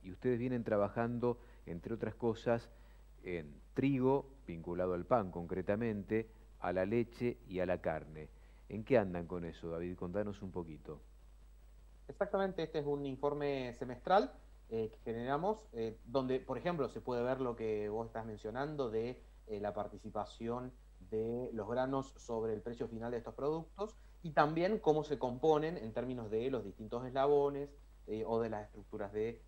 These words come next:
Speaker 2: eh, costos e impuestos. En relación a la participación de, de los granos en el precio final, en el caso de, del pan es el más alto, donde el trigo representa, eh, el trece por ciento del precio final del pan.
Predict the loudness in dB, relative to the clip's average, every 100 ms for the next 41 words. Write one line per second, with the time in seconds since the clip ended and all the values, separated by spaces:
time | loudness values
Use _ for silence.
0 | -20 -14 -12 -2 -2 -2 -4 -6 -6 -10
1 | -10 -10 -10 -12 -12 -20 -20 -20 -20 -20
2 | -16 -4 -2 2 4 4 4 2 0 0
3 | 6 10 10 10 8 6 4 0 -4 -2
4 | 0 2 2 4 4 4 0 0 4 8
5 | 8 8 0 -2 -4 -4 -4 -6 -6 -6
6 | -2 2 2 -2 -16 -20 -12 -6 -2 6
7 | 6 8 4 6 4 2 0 0 2 4
8 | 4 2 -4 -6 -4 0 6 6 4 -4
9 | -6 -4 -4 -4 0 2 2 2 2 2
10 | 0 -18 -4 -2 0 -2 -4 -2 0 6
11 | 6 6 4 -2 -6 -6 -6 -4 2 2
12 | 2 -10 -10 0 2 2 0 -4 -2 0
13 | 2 2 0 0 -4 -4 -4 0 0 0
14 | -4 -6 -8 -8 -6 -4 -4 -2 -2 -2